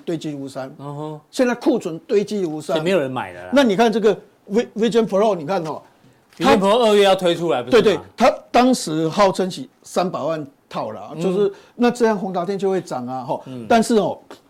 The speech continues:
Speaker 1: 因为它定价十万块，
Speaker 2: 太贵啊。
Speaker 1: 而且重点的话是吼，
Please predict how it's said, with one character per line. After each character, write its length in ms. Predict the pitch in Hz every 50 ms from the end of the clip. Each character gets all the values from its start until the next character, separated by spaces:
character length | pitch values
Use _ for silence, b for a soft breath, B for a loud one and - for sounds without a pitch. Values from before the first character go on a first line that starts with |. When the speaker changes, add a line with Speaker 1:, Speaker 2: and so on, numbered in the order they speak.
| _ _
Speaker 1:
因 120 | 220 208
为 80 | 202 185
它 160 | - 180 175
定 260 | 175 175 - 196 170
价 140 | 156 185 -
十 160 | - - -
万 180 | 117 139 143 127
块， 260 | 113 - 143 110 104 -
Speaker 2:
太 220 | - - 147 147 139
贵 260 | - - 117 110 107
啊。 200 | 101 101 95 87
Speaker 1:
而 160 | - 226 262 -
且 220 | - - 185 147
重 320 | - - - 277 220 190
点 180 | 156 139 131 123
的 100 | 123 139
话 200 | 165 190 165 151
是 180 | - - 185 165
吼， 240 | 151 135 113 -